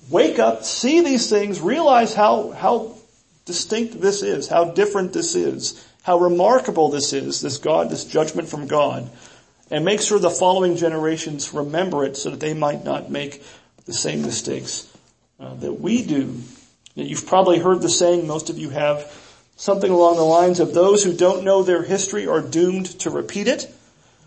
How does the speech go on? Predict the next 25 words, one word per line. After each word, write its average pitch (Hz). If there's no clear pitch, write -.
And 139
I 139
think 156
that 156
lesson 156
has 143
played 156
itself 151
out 143
in 131
real 151
time 151
throughout 143
history, 160
even 151
in 135
our 139
country. 151
You -
think 170
of, -
think -
of -
Pearl 226
Harbor 185